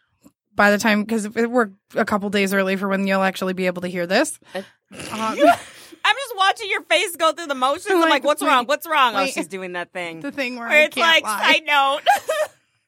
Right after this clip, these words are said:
Speaker 1: But, but act-, but for actual,
Speaker 2: But for actual, I'm not here right now.
Speaker 1: this is six days early. <laughs> Um, but if you're
Speaker 2: Better
Speaker 1: listening
Speaker 2: than
Speaker 1: to
Speaker 2: six
Speaker 1: this on
Speaker 2: days
Speaker 1: a,
Speaker 2: late.
Speaker 1: mi-, if you're listening to us on a Thursday,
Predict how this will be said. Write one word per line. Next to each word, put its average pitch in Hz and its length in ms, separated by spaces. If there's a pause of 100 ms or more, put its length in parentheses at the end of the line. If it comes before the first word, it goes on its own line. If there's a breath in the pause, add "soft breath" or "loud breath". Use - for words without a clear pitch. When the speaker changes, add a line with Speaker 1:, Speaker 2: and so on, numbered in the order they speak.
(260)
Speaker 1:
But, - 140 (220)
but 339 140
act-, 311 340 (100)
but 339 240
for 359 100
actual, 330 420
Speaker 2:
But 330 60 (120)
for 381 180
actual, 381 400 (460)
I'm 392 160
not 392 160 (100)
here 381 140
right 302 260
now. 311 220
Speaker 1:
this 349 160
is - 40
six 294 200
days 330 260
early. 269 400
<laughs> - 60 (1160 loud breath)
Um, 233 340
but 240 240
if 262 160
you're 302 80
Speaker 2:
Better 311 80 (120)
Speaker 1:
listening 302 120
Speaker 2:
than 262 140
Speaker 1:
to 262 120
Speaker 2:
six - 40
Speaker 1:
this 247 60
on 220 120
Speaker 2:
days 202 80
Speaker 1:
a, - 20
Speaker 2:
late. 254 240
Speaker 1:
mi-, 262 400
if 262 140
you're 311 80
listening 285 260
to 220 140
us 196 100
on 202 80
a 185 60
Thursday, 180 420